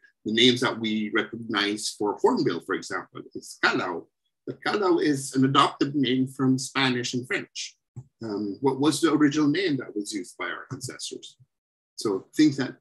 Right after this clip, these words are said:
uh, like this have to be documented. So it's, it's part of understanding, um, our own natural history is through, uh, recorded history,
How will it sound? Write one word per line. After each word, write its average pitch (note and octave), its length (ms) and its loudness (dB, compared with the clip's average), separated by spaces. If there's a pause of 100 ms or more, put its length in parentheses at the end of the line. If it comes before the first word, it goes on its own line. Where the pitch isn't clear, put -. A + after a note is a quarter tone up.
uh, A2+ 120 0
like G2 240 -2
this - 220 -4
have F#2+ 140 -10 (180)
to F#2+ 100 -8
be F2+ 240 -8 (120)
documented. - 760 -8
So - 160 -8 (220)
it's, - 200 -10
it's B2+ 180 -6
part C#3+ 300 2
of A2+ 140 -2 (440)
understanding, F#2 840 -2 (120)
um, F2 380 -10 (540)
our B2+ 140 0
own C#3+ 140 8
natural A2+ 260 4
history F#2+ 320 0
is - 160 -4
through, F2+ 380 0 (300)
uh, E2 320 -6 (340)
recorded - 360 0
history, F#2+ 440 -4